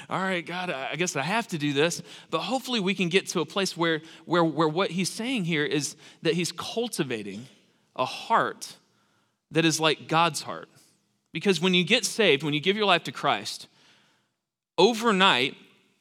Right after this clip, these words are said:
everything doesn't change and you're all of a sudden just this, like, model Christian, right? We're all under construction, amen?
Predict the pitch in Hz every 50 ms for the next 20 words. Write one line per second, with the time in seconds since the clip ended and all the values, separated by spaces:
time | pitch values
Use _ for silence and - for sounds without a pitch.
0 | _ _ _ _ _ _ _ _ _ _ _ _ _ _ _ _ 151 175 175 190
1 | 180 196 185 170 160 170 170 170 156 117 - - - 185 175 165 160 151 151 143
2 | 151 143 147 143 131 151 156 151 151 147 - - 170 160 156 147 139 135 131 127
3 | 123 147 147 - - - 147 135 - - 151 135 131 123 120 117 - - - -
4 | - - _ _ - 123 147 147 151 151 151 147 143 135 - - 165 151 - -
5 | - 110 101 101 110 123 135 151 151 - - - _ _ _ _ _ _ _ -
6 | 165 190 151 160 180 196 180 170 165 165 156 - 147 139 - 190 170 - - -
7 | 117 117 127 131 139 160 170 185 180